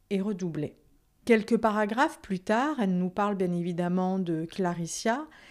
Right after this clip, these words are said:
et aussi elle nous donne un peu plus de détails sur ce fameux autoportrait de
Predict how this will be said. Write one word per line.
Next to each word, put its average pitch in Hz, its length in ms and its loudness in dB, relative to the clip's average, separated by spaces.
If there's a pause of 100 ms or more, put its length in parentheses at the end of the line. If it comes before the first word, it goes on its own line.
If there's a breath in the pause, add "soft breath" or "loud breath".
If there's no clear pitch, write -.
(400 loud breath)
et 349 160 6
aussi 240 340 0
elle 247 160 4
nous 185 140 2
donne 233 260 2
un 185 100 0
peu 180 140 0
plus 214 480 -2
de 208 240 -2
détails 202 640 -2
sur 202 300 -8
ce - 160 -8
fameux 220 640 0
autoportrait 233 920 -4
de 220 400 -2